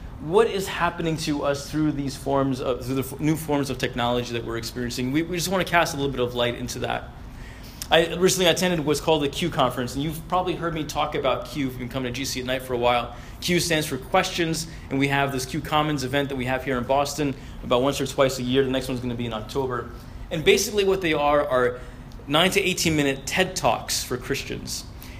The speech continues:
And one of my favorite ones at the National Conference was by a guy named Andy Crouch. And he was talking about technology, 'cause he just wrote a book called The Tech Wise Family.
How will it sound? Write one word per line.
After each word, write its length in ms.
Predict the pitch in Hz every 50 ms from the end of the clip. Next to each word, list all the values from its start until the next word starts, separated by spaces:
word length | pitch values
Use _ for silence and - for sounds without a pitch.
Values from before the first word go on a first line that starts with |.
| - - -
And 140 | - 170 151
one 100 | 165 190
of 60 | 202
my 80 | 196 185
favorite 320 | 165 196 185 185 175 190
ones 300 | 180 151 160 160 156 147
at 100 | 151 127
the 60 | 135 131
National 320 | 139 147 156 - 156 143
Conference 440 | - 143 127 120 - 131 127 120 -
was 160 | 127 135 120
by 180 | 110 131 123 123
a 60 | 120
guy 220 | 120 143 147 156
named 220 | 147 143 131 123 120 -
Andy 240 | - 131 139 135 135
Crouch. 540 | 131 - - 127 120 - - - - - - - - - - - - - - - -
And 100 | 135 135
he 80 | 147
was 180 | 180 208 208 196
talking 280 | 185 180 170 - 156 143
about 200 | 135 139 135 135
technology, 760 | - 143 135 131 123 113 113 113 110 107 - 113 - - - - - - - - - - - - - - - - - - - - -
'cause 140 | 151 135 139
he 80 | 156
just 180 | 147 202 196 165
wrote 180 | 175 185 180
a 40 | 160
book 180 | 131 151 147 -
called 380 | - 151 131 127 127 - -
The 80 | 127 120
Tech 400 | - - - 185 185 - - - -
Wise 540 | 139 123 127 127 135 135 131 127 123 - -
Family. 600 | - - - - 123 110 110 110 107 107 -